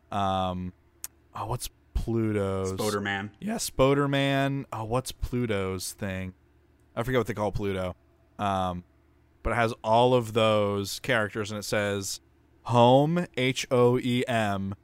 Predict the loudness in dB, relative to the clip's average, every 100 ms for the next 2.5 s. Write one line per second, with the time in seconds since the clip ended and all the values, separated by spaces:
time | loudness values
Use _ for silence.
0 | _ _ -6 -4 2 4 4 2 -6 -8
1 | _ _ _ _ -2 0 0 0 -2 -2
2 | -4 -2 -2 -2 -4